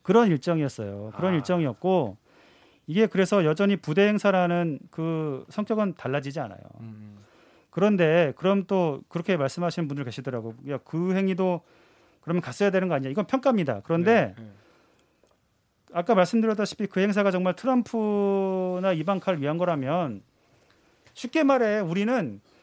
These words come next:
Speaker 1: 그 두 사람을 위해서 정말 큰 서프라이즈를 갖고 있었던 거예요, 이미.
Speaker 2: 음. 정상회담.
Speaker 1: 정상회담.
Speaker 2: 네.
Speaker 1: 엑소
Speaker 2: 남북일,
Speaker 1: 준비해놓고.
Speaker 2: 음, 남북미
Speaker 1: 그렇지.
Speaker 2: 정상회담.
Speaker 1: 그것도 그렇죠. 예.
Speaker 2: 그렇죠.
Speaker 1: 그리고 그 외손녀까지 챙겨주는 행사를 다 갖고 있었던 거죠,
Speaker 2: 아,
Speaker 1: 기획을.
Speaker 2: 맞아요. 네.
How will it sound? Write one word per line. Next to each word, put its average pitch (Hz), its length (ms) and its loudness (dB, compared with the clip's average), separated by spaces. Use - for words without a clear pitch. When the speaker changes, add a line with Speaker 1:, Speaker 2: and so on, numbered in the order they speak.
Speaker 1:
그 226 200 -2
두 185 140 -4
사람을 226 360 2
위해서 165 300 -2
정말 240 320 -2
큰 294 240 -2
서프라이즈를 247 640 0
갖고 - 220 -10
있었던 226 300 0
거예요, 127 300 -2
이미. 123 560 -8
Speaker 2:
음. 110 360 -16
정상회담. 156 480 -4
Speaker 1:
정상회담. 240 640 0
Speaker 2:
네. 135 180 -6
Speaker 1:
엑소 170 240 0
Speaker 2:
남북일, 185 340 2
Speaker 1:
준비해놓고. 127 480 -8
Speaker 2:
음, 117 60 -12
남북미 170 500 -2
Speaker 1:
그렇지. - 60 -16
Speaker 2:
정상회담. 117 320 -10
Speaker 1:
그것도 277 240 -2
그렇죠. 160 320 -4
예. - 20 -10
Speaker 2:
그렇죠. 131 220 -4
Speaker 1:
그리고 202 340 -2
그 202 120 -6
외손녀까지 240 540 2
챙겨주는 214 460 0
행사를 190 240 -2
다 143 60 -8
갖고 131 180 -10
있었던 170 300 -10
거죠, 127 120 -8
Speaker 2:
아, 123 140 -8
Speaker 1:
기획을. 123 180 -6
Speaker 2:
맞아요. 113 540 -12
네. 107 60 -16